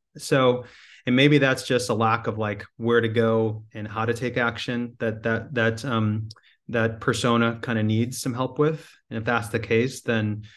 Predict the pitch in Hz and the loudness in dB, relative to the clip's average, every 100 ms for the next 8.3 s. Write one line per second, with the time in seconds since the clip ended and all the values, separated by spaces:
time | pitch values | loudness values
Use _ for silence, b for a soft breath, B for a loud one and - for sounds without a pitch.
0 | B B - 117 113 120 113 123 113 113 | B B -6 -2 0 0 0 4 4 4
1 | 123 113 117 110 113 110 107 113 117 113 | 2 2 -2 -2 0 0 2 2 0 -2
2 | 110 107 107 107 107 113 110 113 110 110 | -8 -4 -4 -4 -2 -2 -2 -2 -2 -2
3 | 117 110 117 110 107 104 107 110 110 - | -4 -4 -2 -2 -2 -4 -4 -6 -4 0
4 | 147 175 165 117 117 117 113 113 110 110 | 0 0 -6 -2 -2 2 0 0 -6 -6
5 | 110 104 110 127 151 151 - 110 110 110 | -4 -2 0 0 -2 -6 -10 -10 -6 -4
6 | 151 - - _ 113 113 110 107 101 101 | -4 -6 -16 _ -2 2 4 2 0 -2
7 | 113 117 113 104 120 117 123 110 110 117 | 0 2 0 0 -2 0 2 2 0 -4
8 | 110 110 | -4 -8